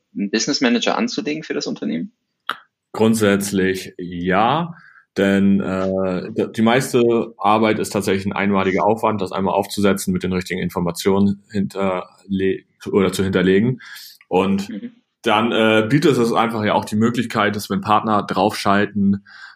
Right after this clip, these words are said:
Speaker 2: äh, dass wir Zielgruppen beispielsweise mit einer Agentur oder sowas dann teilen. Und auch wenn wir, ne, irgendwann mal wachsen, was ja viele Unternehmen einfach auch als Ziel haben oder Lust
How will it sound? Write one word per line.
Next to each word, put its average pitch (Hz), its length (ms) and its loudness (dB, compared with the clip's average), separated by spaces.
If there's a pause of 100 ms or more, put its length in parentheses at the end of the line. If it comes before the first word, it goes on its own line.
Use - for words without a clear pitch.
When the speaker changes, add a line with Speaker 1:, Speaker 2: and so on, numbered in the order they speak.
Speaker 2:
äh, 90 460 0
dass 87 260 -4
wir 87 400 0
Zielgruppen 101 640 2
beispielsweise 92 720 -2
mit 95 180 -2
einer 85 120 -2
Agentur 95 380 -2
oder 95 140 2
sowas 92 240 -2
dann 85 140 -10
teilen. 98 640 0 (580)
Und 95 260 -2
auch 90 260 -2
wenn 117 220 0
wir, 101 400 2 (100)
ne, 110 300 -2
irgendwann 101 260 2
mal 95 160 2
wachsen, 98 380 0
was 90 160 -4
ja 92 240 0
viele 107 320 2
Unternehmen 98 400 2
einfach 90 220 -6
auch 90 160 -6
als 90 140 -8
Ziel 113 280 -2
haben 95 220 0
oder 95 140 0
Lust 113 200 2